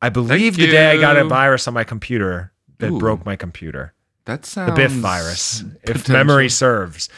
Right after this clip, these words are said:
Speaker 2: Arr!
Speaker 1: Arr, my instant messenger sent a virus. We're going real deep inside now. We're in the Biff corner. <laughs>
Speaker 2: Shit, shit, shit, buddy. What are you
Speaker 1: Shit.
Speaker 2: doing in the Biff corner?
Speaker 1: Don't send that I am, buddy.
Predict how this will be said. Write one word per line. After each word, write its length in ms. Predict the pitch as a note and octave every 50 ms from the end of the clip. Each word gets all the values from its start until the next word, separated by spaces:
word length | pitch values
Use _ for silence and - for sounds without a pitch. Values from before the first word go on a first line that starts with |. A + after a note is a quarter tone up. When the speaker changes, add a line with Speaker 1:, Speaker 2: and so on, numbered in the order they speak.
| - - _ _ -
Speaker 2:
Arr! 80 | D4 E4+ F4 E4 D#4 C#4+ C4+ B3 A#3 G#3+ G3+ F#3+ F#3 F3+ E3+ E3+ D#3+ D3+
Speaker 1:
Arr, 40 | D3
my 240 | D3 D#3+ E3 E3+ F3+
instant 320 | G#3+ B3 G#3 - - G#3
messenger 380 | A3+ C4 B3+ - - E3 D#3+ D3+
sent 260 | C#3+ - A#3+ A#3+ G3+
a 80 | F#3 F3
virus. 680 | F3+ A3+ B3+ C4 A#3+ G#3+ F#3 D#3 C3 - - - - - - _
We're 100 | - C#3+
going 200 | D#3+ D#3 C#3 B2
real 280 | A#2 C#3 D3 D3 C#3+ C3
deep 260 | A2 C3 B2+ A2+ -
inside 480 | A#2+ A2+ G#2 - - A2 G#2 G2+ F2 F2+
now. 240 | G2+ G2 F#2+ F2+
We're 180 | F2+ G#2 B2 C#3
in 100 | D3+ C#3+
the 100 | B2+ A#2
Biff 360 | G#2+ G2 - B2+ C#3 - -
corner. 540 | - - - - A3 A3+ - - A3+ G#3 - - D#3
<laughs> 80 | -
Speaker 2:
Shit, 260 | - - - A#2+ -
shit, 200 | - B2+ A#2 G#2+
shit, 200 | - - B2 G#2
buddy. 240 | - B2 A#2 A#2+ B2
What 220 | A#2+ A2+ B2 B2 B2
are 40 |
you 40 | - -
Speaker 1:
Shit. 80 | - B2
Speaker 2:
doing 200 | C#3 C#3 C3+ C3+
in 80 | C3+
the 60 | C3+
Biff 200 | B2+ C#3 C3+ -
corner? 400 | - D3 C#3 C3+ C#3 C3+ C3 - -
Speaker 1:
Don't 200 | - E3 E3 D#3+
send 240 | - - F#3 F3 E3
that 140 | F3 E3+ E3
I 160 | E3+ E3+ E3+
am, 180 | F3+ F3+ F3 D#3+
buddy. 420 | F3 F3+ F#3 F3+ E3 C3 G#2+